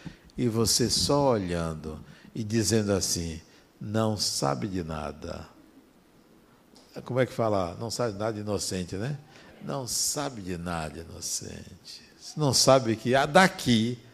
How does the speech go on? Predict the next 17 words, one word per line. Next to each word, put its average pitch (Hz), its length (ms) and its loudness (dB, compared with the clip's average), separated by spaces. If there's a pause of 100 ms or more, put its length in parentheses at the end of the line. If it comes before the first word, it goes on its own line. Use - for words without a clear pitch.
(160)
tá 131 160 2
saindo 117 420 2
o 113 40 -4
melhor 107 540 2
pra 92 180 -2
você 82 600 -4 (380)
e 107 120 0
você 101 440 2
me 95 120 -2
agredindo. 85 840 -6 (680)
Lamento 117 960 6
que - 160 -4
você, 104 300 -2 (120)
di-, 180 180 0
você 226 320 4
mentalmente, 214 640 0
né? 143 140 -2